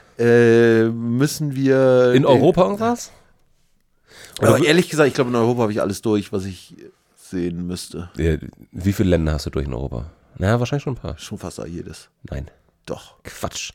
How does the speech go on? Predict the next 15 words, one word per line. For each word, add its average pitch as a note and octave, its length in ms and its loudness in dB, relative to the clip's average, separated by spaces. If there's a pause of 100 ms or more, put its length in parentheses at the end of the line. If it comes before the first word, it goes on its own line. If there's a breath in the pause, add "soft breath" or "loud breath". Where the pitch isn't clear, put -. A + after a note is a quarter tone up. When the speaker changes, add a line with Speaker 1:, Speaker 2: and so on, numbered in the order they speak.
Speaker 1:
Ja. F2+ 180 -8 (220)
Speaker 2:
Nee. A#2 320 0 (180)
Speaker 1:
So, A#2+ 200 -12
w-, A#2 60 -10 (540)
w-, C3+ 200 -8
w-, C3 40 -12 (320)
frag C#3 320 -4
mir B2+ 120 0
drei. F2+ 380 -2
Speaker 2:
Island. C#2+ 420 -2 (480)
Speaker 1:
Ja, F#2 180 -8
nee, F2 260 -10
Island E2 300 -14
nicht. - 200 -16 (440 soft breath)
Speaker 2:
Schottland. D2 460 -4